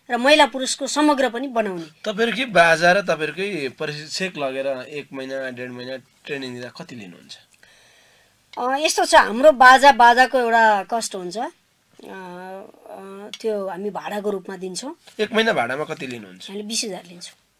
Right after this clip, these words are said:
Speaker 2: एक महिना।
Speaker 1: किनभने त्यो मेन्टेनेन्स गर्नुपर्छ, पन्ध्र हजार त लाग्छ नै,
Speaker 2: उम्।
Speaker 1: अर्को पाँच हजार भने त माइनर कुरा हो। बिस हजारमा हामीले भाडामा दिन्छौँ महिनामा। किनभने
Speaker 2: मेन्टेनेन्स खर्च एक महिना बजाउँदा पाँच हजार लाग्छ।
Speaker 1: किनभने नयाँले बजाउँदा त्यो सुर, ताल बिग्रिन्छ।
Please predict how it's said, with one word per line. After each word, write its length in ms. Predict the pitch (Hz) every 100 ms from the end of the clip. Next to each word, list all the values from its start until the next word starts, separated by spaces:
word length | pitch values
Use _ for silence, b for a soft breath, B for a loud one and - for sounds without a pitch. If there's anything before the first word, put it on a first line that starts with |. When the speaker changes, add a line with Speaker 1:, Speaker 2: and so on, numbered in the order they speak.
| _ _ 120
Speaker 2:
एक 100 | 107
महिना। 280 | - - 180 -
Speaker 1:
किनभने 320 | 285 262 269
त्यो 240 | 269 269 233 B -
मेन्टेनेन्स 440 | 269 285 285 269 254
गर्नुपर्छ, 340 | 247 233 220
पन्ध्र 300 | 214 214 208
हजार 260 | 185 185 185
त 220 | 180 160 _ -
लाग्छ 240 | 202 196 226
नै, 180 | 285 403 _
Speaker 2:
उम्। 200 | 123 110 -
Speaker 1:
अर्को 240 | 254 240
पाँच 240 | 240 240 196
हजार 200 | 202 185
भने 160 | 185
त 80 | 262
माइनर 440 | 302 208 196 190
कुरा 200 | 175 175
हो। 140 | 143 165 _ _ -
बिस 180 | 262 247
हजारमा 480 | 220 233 277 247 262
हामीले 420 | 185 190 247 220
भाडामा 420 | 160 175 180 240
दिन्छौँ 320 | 180 170 175
महिनामा। 300 | - - -
किनभने 240 | - 233 175
Speaker 2:
मेन्टेनेन्स 400 | 220 226 269 175
खर्च 220 | 180 180
एक 260 | 202 180
महिना 180 | 175 165
बजाउँदा 260 | 143 135 135
पाँच 260 | - 143
हजार 220 | 120 120 127
लाग्छ। 320 | 117 - -
Speaker 1:
किनभने 400 | 302 311 302 277
नयाँले 440 | 247 294 320 311
बजाउँदा 420 | 254 269 269 269
त्यो 540 | 269 277 269 262 262 240
सुर, 500 | - 269 262 262 247
ताल 460 | 226 247 233 240
बिग्रिन्छ। 460 | 226 254 247 233